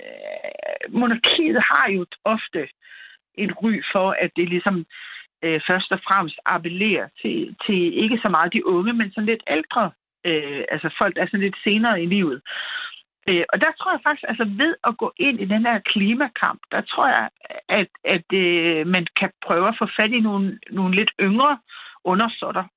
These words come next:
om man vil, som siger, "Nå, men hov, nu kan vi godt se, at det her monarki, det har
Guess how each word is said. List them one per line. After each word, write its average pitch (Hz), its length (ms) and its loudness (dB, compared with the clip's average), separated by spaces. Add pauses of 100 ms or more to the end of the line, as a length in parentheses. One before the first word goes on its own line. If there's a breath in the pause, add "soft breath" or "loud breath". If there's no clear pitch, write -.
(120)
om 170 80 -6
man 175 200 -2
vil, 180 220 2 (560 loud breath)
som 214 140 0
siger, 220 180 0
"Nå, 208 140 2
men 196 140 0
hov, 339 460 0
nu 302 120 -2
kan 320 140 -2
vi 269 80 2
godt 339 240 0
se, - 260 -2 (120)
at 196 200 -2
det 226 100 2
her 233 160 2
monarki, 202 600 -2
det 208 120 0
har 214 320 2